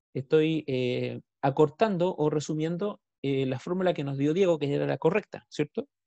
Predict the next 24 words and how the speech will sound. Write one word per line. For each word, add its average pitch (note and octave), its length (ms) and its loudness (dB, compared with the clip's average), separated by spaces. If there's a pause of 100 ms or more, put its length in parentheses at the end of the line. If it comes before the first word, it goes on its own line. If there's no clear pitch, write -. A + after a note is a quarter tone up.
(100)
Que C#3 100 -4
nos C3 80 -4
dio C#3 120 -2
en C#3+ 40 0
la C#3+ 80 0
página C#3 300 -2
anterior. C#3 320 -6 (560)
Sin F3+ 160 -6
embargo, F#3+ 440 0 (300)
estoy E3 240 0
tratando E3+ 440 2
de D3+ 80 6
expresar C#3+ 600 -2
un F3+ 160 0
número C#3 320 -2
porque, C3+ 420 -6 (460)
eh, A2+ 500 -4 (120)
en, A#2+ 240 -12
en A#2+ 180 -10
términos E3+ 540 0
de B2+ 180 2
álgebra D#3+ 560 0
es C#3 140 -4
mejor C#3+ 420 0